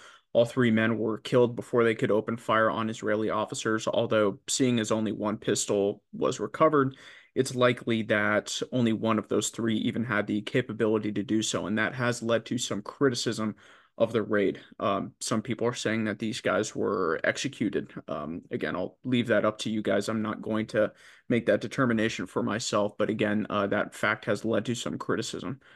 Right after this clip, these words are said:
whether that is warranted or not. Over a hundred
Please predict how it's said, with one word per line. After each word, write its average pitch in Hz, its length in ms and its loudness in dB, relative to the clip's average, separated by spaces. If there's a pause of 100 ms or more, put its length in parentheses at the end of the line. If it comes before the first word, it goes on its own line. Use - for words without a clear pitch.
(260)
whether 107 240 2
that 101 220 2
is - 180 0
warranted 107 400 -2
or 78 40 -4
not. 101 380 -2 (960)
Over 147 160 4
a 139 60 6
hundred 156 420 4